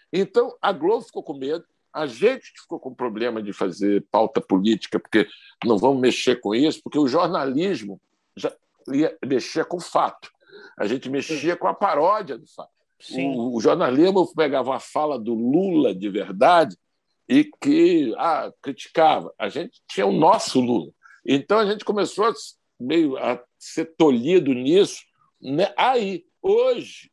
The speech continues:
Speaker 1: eu acho que poderia acontecer a mesma coisa, ou até pior, não com a gente, que você vê assim, a Globo não tem mais programa de humor.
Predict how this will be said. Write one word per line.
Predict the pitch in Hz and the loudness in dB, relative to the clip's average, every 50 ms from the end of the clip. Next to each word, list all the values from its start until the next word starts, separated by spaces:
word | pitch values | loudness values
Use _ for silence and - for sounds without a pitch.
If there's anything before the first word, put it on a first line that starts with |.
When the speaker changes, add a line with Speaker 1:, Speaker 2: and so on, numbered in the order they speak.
| _ _ | _ _
Speaker 1:
eu | - 170 190 165 | -6 -4 -2 -2
acho | 143 156 175 202 196 165 - - _ | 0 0 0 0 -2 -4 -8 -12 _
que | - - | -20 -16
poderia | - 180 165 160 156 135 151 143 | -14 -12 -10 -10 -8 -6 -8 -8
acontecer | - - 127 131 - 123 110 - - 117 | -6 -6 -8 -6 -6 -6 -6 -4 -4 -4
a | 113 | -4
mesma | 110 127 110 101 104 101 | -4 -6 -6 -4 -6 -2
coisa, | - 117 104 101 | 0 2 2 2
ou | 117 - | 2 2
até | - 117 117 | 2 0 0
pior, | - - 104 123 - 143 143 160 - - _ _ _ _ _ _ | 2 4 6 6 6 6 4 2 -2 -8 _ _ _ _ _ _
não | 127 160 196 226 - | 0 2 2 2 2
com | - 214 | 2 0
a | 208 180 | 0 0
gente, | 127 147 156 139 - - | 0 0 0 -2 -2 -6
que | 131 117 | -8 -6
você | - - 139 | -4 -4 -2
vê | 143 160 | 0 -2
assim, | 156 123 - 135 | -2 -2 -4 -4
a | 127 123 | -4 -4
Globo | 113 104 120 147 165 175 175 208 | -2 -2 0 0 0 0 -2 -4
não | - 196 - | -4 -6 -6
tem | - - 202 247 | -2 -2 -2 -2
mais | 233 190 - - | -2 -4 -8 -8
programa | 135 123 110 113 107 104 | -10 -8 -8 -8 -8 -8
de | 104 98 | -8 -8
humor. | 90 80 76 | -8 -8 -10